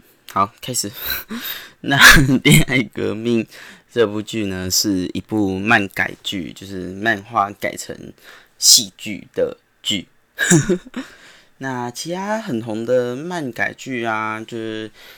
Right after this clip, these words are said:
有之前很红的《Eighteen》，然后《偶然发现的一天》，然后《梨泰院 Class》都是漫改剧。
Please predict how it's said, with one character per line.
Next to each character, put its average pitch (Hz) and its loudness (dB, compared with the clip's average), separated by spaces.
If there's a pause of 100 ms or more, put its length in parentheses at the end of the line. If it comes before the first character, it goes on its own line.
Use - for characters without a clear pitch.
(140)
有 90 -6
之 107 -10
前 101 -2
很 92 -10
红 87 -10
的 - -2 (120)
《Eighteen》， 123 -4 (480)
然 90 -12
后 95 -8
《偶 90 -6
然 92 -6
发 110 2
现 127 -4
的 104 -4
一 - -8
天》， 113 -6
然 101 -8
后 98 -4 (120)
《梨 98 -6
泰 131 -8
院 120 -4
Class》 - -6 (100)
都 104 -8
是 107 -10
漫 107 -4
改 - -16 (100)
剧。 - -12